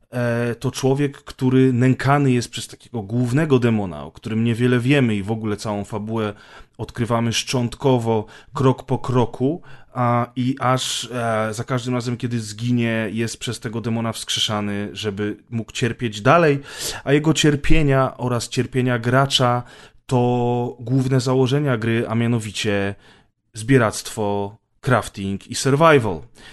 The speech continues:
bo otóż jest to tego typu gra, więc zbieranie gałązek, kwiatków, grzybków, e, jest tutaj czymś normalnym.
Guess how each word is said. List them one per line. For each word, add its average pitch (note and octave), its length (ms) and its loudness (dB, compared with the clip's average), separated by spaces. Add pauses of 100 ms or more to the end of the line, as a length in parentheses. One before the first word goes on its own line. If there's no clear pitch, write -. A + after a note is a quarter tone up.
(220)
bo C3+ 340 4
otóż B2+ 640 -4
jest A#2 300 -6
to A2+ 160 -6
tego A2 280 -6
typu - 280 -14
gra, A2 360 2 (380)
więc A#2+ 460 0
zbieranie B2 580 -2
gałązek, B2 600 2
kwiatków, A#2+ 520 -2
grzybków, A2+ 680 -4
e, G#2 320 -6
jest A2 480 -6
tutaj G2+ 380 -6
czymś A2 580 -6
normalnym. B2 720 2